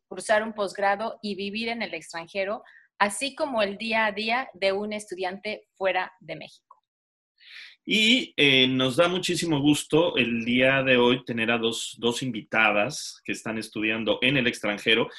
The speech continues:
Speaker 2: Yo quiero decir, eh, eh, también, Gaby, que tú eres, eh, también, <clears throat> eh,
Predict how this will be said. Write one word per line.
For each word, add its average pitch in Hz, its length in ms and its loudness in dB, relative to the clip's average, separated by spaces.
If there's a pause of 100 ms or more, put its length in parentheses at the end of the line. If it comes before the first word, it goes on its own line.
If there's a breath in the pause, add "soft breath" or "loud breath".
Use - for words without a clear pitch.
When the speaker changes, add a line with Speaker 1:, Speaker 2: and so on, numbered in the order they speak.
(160 loud breath)
Speaker 2:
Yo 185 140 4
quiero 185 220 4
decir, 156 380 6
eh, - 100 -6
eh, 123 440 2
también, 131 380 2
Gaby, 147 260 6
que - 300 -4
tú 165 220 6
eres, 143 600 4 (220)
eh, 107 480 -2
también, 120 800 -2 (140)
<clears throat> - 320 -12
eh, 110 500 2